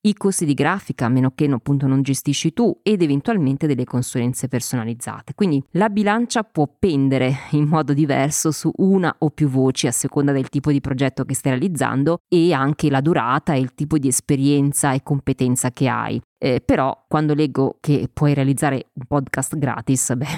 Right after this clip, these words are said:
mi vengono un po' i brividi, perché, eh, un minimo di investimento anche solo per il tempo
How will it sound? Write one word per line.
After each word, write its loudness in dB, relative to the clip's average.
mi 2
vengono 2
un 2
po' 0
i 2
brividi, -4
perché, -6
eh, -8
un 0
minimo 4
di 2
investimento 0
anche 0
solo 0
per 0
il -2
tempo 0